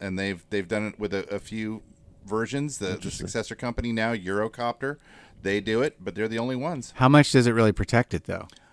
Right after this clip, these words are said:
Speaker 1: Th-, that I don't know.
Speaker 3: Because,
Speaker 2: More,
Speaker 3: because it's
Speaker 2: more
Speaker 3: still
Speaker 2: than
Speaker 3: o-,
Speaker 2: not
Speaker 3: it's
Speaker 2: being
Speaker 3: still,
Speaker 2: there.
Speaker 3: it's still open on both sides.
Speaker 2: Yeah, but it'd still be more than it not being there.
Speaker 1: It's
Speaker 2: I mean,
Speaker 1: much
Speaker 2: it's
Speaker 1: safer
Speaker 3: Yeah.
Speaker 1: to be
Speaker 3: Yeah,
Speaker 1: around.
Speaker 3: you're right.
Speaker 1: I
Speaker 2: Yeah.
Speaker 1: mean, remember, it was Boris Sagal who walked into the tail rotor of a helicopter and was killed.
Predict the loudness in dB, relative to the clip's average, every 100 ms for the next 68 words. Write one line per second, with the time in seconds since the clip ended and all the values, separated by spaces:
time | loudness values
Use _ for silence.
0 | _ -12 -6 2 6 8 6 4 4 6
1 | 8 8 10 10 10 8 6 6 10 12
2 | 12 12 10 6 2 2 4 6 8 8
3 | 6 0 -4 2 2 4 0 0 0 0
4 | 0 -2 -2 -2 0 0 -4 -6 0 2
5 | 2 -2 -2 0 2 2 0 6 8 8
6 | 4 2 -2 0 0 0 -4 -8 0 4
7 | 8 10 8 8 6 10 12 12 8 4
8 | 6 10 10 12 10 8 6 0 2 2
9 | 2 2 4 4 2 2 4 4 4 0
10 | 4 6 6 4 4 4 4 0 -2 -2
11 | -4 -2 -2 -2 -2 -2 -4 -6 -6 -6
12 | -6 -6 -8 -10 -10 -12 -10 -10 -10